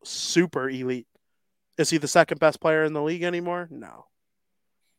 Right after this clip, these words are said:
Would I rather Jack Hughes over him? Yes. You know, if we're talking players from the Metropolitan Division,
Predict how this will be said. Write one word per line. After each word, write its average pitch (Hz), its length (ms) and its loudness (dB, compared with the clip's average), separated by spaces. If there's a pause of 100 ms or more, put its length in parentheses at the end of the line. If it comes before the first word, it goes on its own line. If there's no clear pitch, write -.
(120)
Would 147 100 4
I 135 80 8
rather 151 340 8
Jack 143 460 2
Hughes 165 400 -6
over 165 300 -2
him? 175 280 -10 (640)
Yes. - 440 -8 (840)
You 143 60 -4
know, 135 80 0
if - 80 -4
we're 139 60 -4
talking 139 320 0
players 131 340 2
from 135 160 -8
the 135 80 -4
Metropolitan 123 840 -2
Division, 113 420 -10